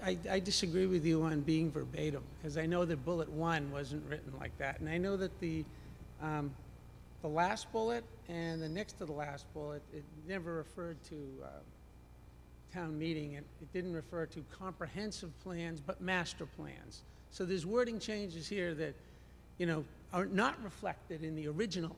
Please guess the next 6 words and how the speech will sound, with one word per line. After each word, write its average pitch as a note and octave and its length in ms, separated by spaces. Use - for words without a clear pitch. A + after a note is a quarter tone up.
act B3+ 380
of D3 120
nineteen C#3+ 400
seventy-five. - 640
So A#3 140
I, A#3 180